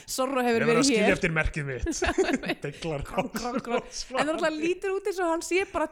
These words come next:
Speaker 1: tvíhálsbrotinn.
Speaker 2: Ugh.
Speaker 1: En auðvitað náttúrulega virka svanahálsar örugglega ekki eins og
Speaker 2: Nei.
Speaker 1: mannahálsar.
Speaker 2: Við vitum rosalega lítið um hvernig svanahálsar virka, sko.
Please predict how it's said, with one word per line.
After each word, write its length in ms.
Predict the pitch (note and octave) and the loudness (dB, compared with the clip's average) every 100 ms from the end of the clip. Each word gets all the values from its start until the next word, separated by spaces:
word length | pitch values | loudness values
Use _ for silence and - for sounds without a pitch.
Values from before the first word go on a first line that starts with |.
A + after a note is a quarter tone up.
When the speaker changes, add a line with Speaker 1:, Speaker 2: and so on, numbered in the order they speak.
| - | -6
Speaker 1:
tvíhálsbrotinn. 1400 | - E4+ G#4 G4+ D4 E4+ G4+ G4+ - - G3 - - - | -6 -4 -2 -4 0 0 2 -2 -6 -6 -6 -8 -14 -14
Speaker 2:
Ugh. 480 | E3+ E3+ E3 C#3 - - | -8 -4 -2 -4 -6 -6
Speaker 1:
En 140 | C4+ | -4
auðvitað 180 | D#4 D#4+ | -4 -4
náttúrulega 280 | D#4+ C#4+ B3+ | -4 -4 -4
virka 460 | F#4 - - F4 - | -4 -6 -10 -6 -6
svanahálsar 960 | C4+ D4+ D#4+ D#4+ C4 C#4+ C4+ B3 A3 - | -4 -2 -2 -2 -2 -4 -4 -4 -6 -6
örugglega 460 | A3 A3 G3 G3 G3+ | -6 -4 -6 -6 -6
ekki 240 | F#3+ G3 F3+ F3 | -8 -10 -8 -8
eins 180 | G3 - | -8 -10
og 80 | |
Speaker 2:
Nei. 80 | F#3+ | -8
Speaker 1:
mannahálsar. 880 | F#3+ F3+ E3+ G3+ E3 E3+ - - B3 - | -8 -8 -8 -8 -10 -10 -12 -10 -12 -8
Speaker 2:
Við 140 | B2+ | -2
vitum 240 | F3 F#3+ E3+ | -2 0 -4
rosalega 300 | E3+ D#3+ E3 | -2 -4 -2
lítið 160 | D#3+ | -4
um 60 | C#3+ | -4
hvernig 160 | C#3+ C3 | -6 -8
svanahálsar 480 | D3 D3 C#3 C3 B2+ | -6 -6 -6 -6 -6
virka, 320 | C3 - G#2+ | -8 -10 -16
sko. 80 | G#2+ | -16